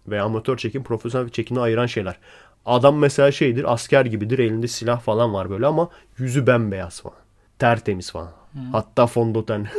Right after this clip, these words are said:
Speaker 1: <laughs> Öyle biraz kir falan olması lazım. İşte o kiri nasıl yapılacak falan, kir efekti. Bunlara falan da uğraşmak istiyorum. Ve gerçekten şu an artık şu anki kameramızla ve şu anki lensimizle uzun film bile çekeriz. Bundan sonra artık kaliteyi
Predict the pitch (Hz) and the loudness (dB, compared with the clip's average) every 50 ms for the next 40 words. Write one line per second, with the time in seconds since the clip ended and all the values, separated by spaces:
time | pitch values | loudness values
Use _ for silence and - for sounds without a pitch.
0 | - 123 - - - - - - 135 143 156 151 131 131 139 151 147 - - - | -4 -4 -4 -8 -20 -14 2 6 6 8 8 8 6 6 4 4 4 2 -2 0
1 | - 165 147 135 151 143 147 139 123 110 101 98 90 95 92 92 95 127 139 - | 2 2 4 6 6 6 8 6 4 2 -2 -4 -6 -6 -8 -6 -6 -8 -10 -8
2 | - - 131 131 123 - - 131 120 131 131 127 123 - - 107 95 - 98 98 | -4 -2 -2 -2 -2 -2 -4 -2 -2 0 -2 -2 -4 -2 -4 -6 -6 -6 -8 -8
3 | 95 98 90 - - - 120 127 - - 120 107 98 - - - - - 139 - | -8 -8 -10 -6 -6 -6 -6 -6 -6 -6 -4 -4 -4 -6 -10 -14 -10 -12 -14 -14
4 | _ - - - - _ - 113 120 123 139 147 147 - 147 151 160 147 123 113 | _ -20 -20 -20 -20 _ -4 -2 2 4 4 2 4 4 4 4 4 4 2 2
5 | 104 101 92 - - 95 92 - - - - 107 120 180 190 - _ _ _ _ | 0 -2 -4 -6 -8 -12 -12 -12 -16 -12 -8 -8 -8 -8 -8 -14 _ _ _ _
6 | _ _ _ - - - - - - - 127 131 135 160 180 185 185 190 175 - | _ _ _ -20 -20 -20 -20 -20 -8 0 2 4 4 6 4 4 2 -2 -2 0
7 | 190 175 - - 160 156 156 147 139 - 151 139 - - - - 180 180 175 156 | -2 -2 0 0 0 4 4 2 2 2 -4 -8 -8 -10 -2 0 2 2 2 0
8 | 127 - 143 - - 131 127 151 165 156 135 120 113 104 110 107 104 110 - - | 0 -2 -6 -2 0 2 2 4 4 2 2 0 -2 -2 -2 -4 -4 -6 -4 0
9 | 139 139 151 147 139 - 127 110 110 107 107 107 - - 139 156 180 156 143 127 | 0 0 0 0 -4 -4 -4 -2 -2 -2 -4 -6 -6 -6 -4 -4 -4 -4 -4 -6
10 | 143 185 - _ - _ - - _ - - _ _ _ _ _ _ - 127 123 | -6 -8 -10 _ -20 _ -20 -20 _ -20 -20 _ _ _ _ _ _ -4 -2 -2
11 | 117 139 175 185 147 170 160 165 165 151 139 143 143 - 131 117 135 117 98 90 | 2 2 2 2 2 -2 -4 -4 -4 0 0 0 0 0 -4 -2 0 -2 -2 -4
12 | - - _ _ _ _ _ - 113 113 120 131 160 160 170 - 165 160 156 147 | -10 -20 _ _ _ _ _ -8 -2 0 2 2 2 0 0 0 2 2 2 2
13 | 151 - 151 _ - 147 147 143 - 156 160 170 175 | 0 -2 -10 _ 2 2 2 2 -2 -2 0 0 -2